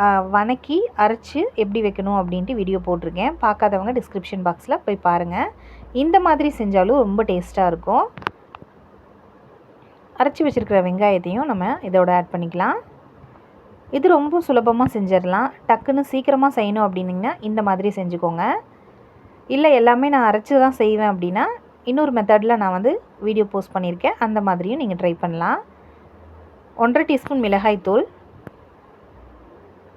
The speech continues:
ரெண்டு டீஸ்பூன் குழம்பு மிளகாய்த்தூள், அதாவது சாம்பார் தூள், ஒன்றரை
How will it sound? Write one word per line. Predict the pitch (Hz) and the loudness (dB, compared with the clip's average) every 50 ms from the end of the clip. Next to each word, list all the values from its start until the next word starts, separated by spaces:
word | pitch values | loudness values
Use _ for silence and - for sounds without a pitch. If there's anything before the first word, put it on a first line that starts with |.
| - - _ - 190 214 | -20 -20 _ -6 0 2
ரெண்டு | 233 254 269 311 294 - | 2 2 2 0 0 0
டீஸ்பூன் | 277 240 - - 269 277 277 - | -2 -2 -2 -2 -4 -2 0 2
குழம்பு | 226 226 233 226 220 208 | 2 2 2 0 -2 -2
மிளகாய்த்தூள், | 196 185 180 196 185 180 175 180 165 - - | -2 -2 0 0 -2 -2 0 -2 -2 -2 0
அதாவது | 180 185 190 208 254 - - | 0 0 2 2 0 -2 0
சாம்பார் | 208 196 202 202 202 196 185 180 | -2 0 2 0 0 0 0 -2
தூள், | 180 208 285 427 - - - - - - - - - - - - - - - - - - - - - - - - - 233 | 0 0 0 0 -2 -10 -20 -20 -20 -20 -20 -20 -20 -20 -20 -20 -20 -20 -20 -20 -20 -20 -20 -20 -20 -20 -12 -2 2 2
ஒன்றரை | 254 269 320 | 4 4 2